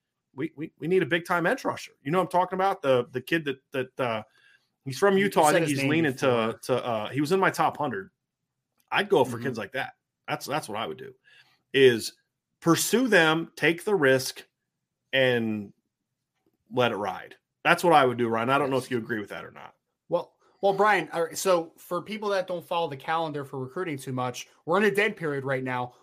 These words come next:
Speaker 2: What comes after the dead period, Brian? It's called an evaluation
Speaker 1: Right.
Speaker 2: period in September. Like, th-, that, that's, it, this isn't, we still have months until signing day.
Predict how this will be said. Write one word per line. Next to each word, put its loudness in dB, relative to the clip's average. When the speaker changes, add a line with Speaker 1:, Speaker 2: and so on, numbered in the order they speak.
Speaker 2:
What 2
comes 0
after 0
the -6
dead 0
period, -6
Brian? -6
It's -12
called 2
an -2
evaluation 0
Speaker 1:
Right. 0
Speaker 2:
period -4
in -4
September. -2
Like, 0
th-, -14
that, -2
that's, -2
it, -8
this -8
isn't, -6
we -4
still 2
have 2
months 0
until -4
signing -4
day. -12